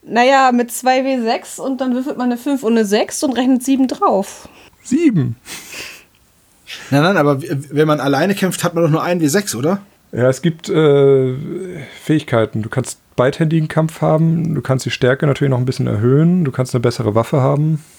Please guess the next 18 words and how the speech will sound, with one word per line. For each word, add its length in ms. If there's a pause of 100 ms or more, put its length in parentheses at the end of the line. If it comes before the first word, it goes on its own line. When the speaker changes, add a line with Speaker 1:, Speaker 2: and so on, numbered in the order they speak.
(220)
Speaker 2:
Ja, 200
was 140
hast 160
du 40
jetzt 160
gewürfelt? 680 (560)
Speaker 1:
Eine 180
elf 200 (640)
plus 140
Speaker 2:
Und 40
Speaker 1:
sieben. 260 (220)
Speaker 2:
Ja, 360
also 340
achtzehn 680
gegen 260
Speaker 1:
Mhm. 60
Speaker 2:
meine 480 (120)
sieben. 580